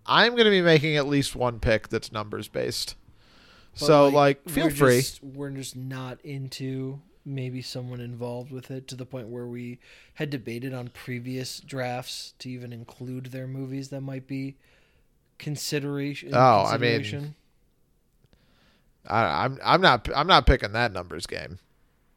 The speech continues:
Speaker 1: I know. I th-, I'm pretty sure I know what you mean here. Uh,
Speaker 2: Here,
Speaker 1: that's
Speaker 2: I'll, I'll highlight it on the board.
Speaker 1: all right.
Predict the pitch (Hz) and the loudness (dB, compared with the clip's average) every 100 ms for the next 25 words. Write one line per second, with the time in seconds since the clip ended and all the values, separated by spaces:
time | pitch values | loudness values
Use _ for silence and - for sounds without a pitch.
0 | _ _ _ _ 123 135 101 120 - - | _ _ _ _ 2 4 4 2 -2 -6
1 | 160 226 330 - 139 117 120 113 113 131 | 2 4 6 6 6 6 0 -2 -2 0
2 | 135 113 104 101 _ _ _ _ 127 120 | 0 0 0 -2 _ _ _ _ 4 6
3 | 117 113 147 139 160 165 147 165 - 170 | 6 4 4 6 6 4 2 2 2 0
4 | 165 139 131 127 127 127 117 127 120 117 | 2 0 -4 -8 -10 -12 -12 -10 -8 -10
5 | 117 117 110 50 | -2 2 2 2